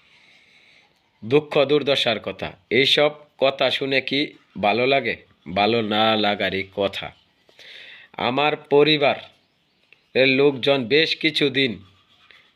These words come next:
ধরে এক প্রকার বন্দি জীবন কাটাচ্ছে। প্রতাপশালী, প্রতাপশালী কিছু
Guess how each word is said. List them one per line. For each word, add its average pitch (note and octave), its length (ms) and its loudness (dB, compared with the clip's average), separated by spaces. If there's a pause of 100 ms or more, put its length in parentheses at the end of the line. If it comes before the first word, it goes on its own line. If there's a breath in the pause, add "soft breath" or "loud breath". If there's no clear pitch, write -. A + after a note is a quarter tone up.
ধরে C#3 440 4
এক D3+ 320 -2
প্রকার D3+ 300 0
বন্দি C#3+ 360 0
জীবন C3 320 -4
কাটাচ্ছে। A#2+ 560 -6 (840 loud breath)
প্রতাপশালী, D#3+ 720 0 (1000 loud breath)
প্রতাপশালী D3+ 1000 0 (500)
কিছু D3 560 0